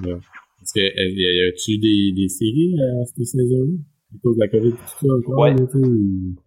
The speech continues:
Speaker 2: Ouais.
Speaker 1: Ouais.
Speaker 2: Ils ont, euh, ils ont changé ça. Cette année-là, ils ont changé ça. Avant, avant le covid, c'était des deux de trois.
Speaker 1: OK.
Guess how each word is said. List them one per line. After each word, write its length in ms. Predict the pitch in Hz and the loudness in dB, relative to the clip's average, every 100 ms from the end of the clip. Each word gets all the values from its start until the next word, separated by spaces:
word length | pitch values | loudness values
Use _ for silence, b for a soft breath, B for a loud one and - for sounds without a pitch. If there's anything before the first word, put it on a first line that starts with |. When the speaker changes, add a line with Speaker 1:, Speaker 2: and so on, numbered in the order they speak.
| 110 | -2
Speaker 2:
Ouais. 160 | 113 - 92 | -2 -2 -4
Speaker 1:
Ouais. 140 | 92 | -4
Speaker 2:
Ils 160 | - 113 | -2 -2
ont, 260 | 110 107 107 | -2 -2 0
euh, 280 | 101 101 | 0 0
ils 260 | 101 101 104 | -2 -4 -6
ont 160 | 104 104 | -6 -6
changé 580 | - - 113 120 110 | -6 -4 -4 -2 -4
ça. 760 | 107 - - 120 123 127 131 - - _ | -4 -6 -2 0 2 0 -4 -10 -20 _
Cette 240 | - - - | -16 -6 -4
année-là, 260 | 120 127 147 | -2 0 0
ils 60 | |
ont 60 | 120 | -2
changé 340 | 120 113 113 | -2 -2 -2
ça. 160 | 110 - | -4 -4
Avant, 360 | 120 107 139 175 - _ _ b b | -2 -2 -2 -4 -10 _ _ b b
avant 200 | 113 117 | -4 -2
le 100 | 147 | -4
covid, 440 | 147 135 120 147 151 | -2 -2 2 0 0
c'était 380 | - - 110 110 | -6 -2 -2 0
des 440 | 110 110 107 110 | -2 -2 -2 -4
deux 340 | 98 120 120 120 | -8 -6 -4 -4
de 80 | |
trois. 600 | 117 - 117 127 190 - _ _ _ _ _ _ _ | -8 -8 -4 -2 -2 -8 _ _ _ _ _ _ _
Speaker 1:
OK. 100 | 92 | -6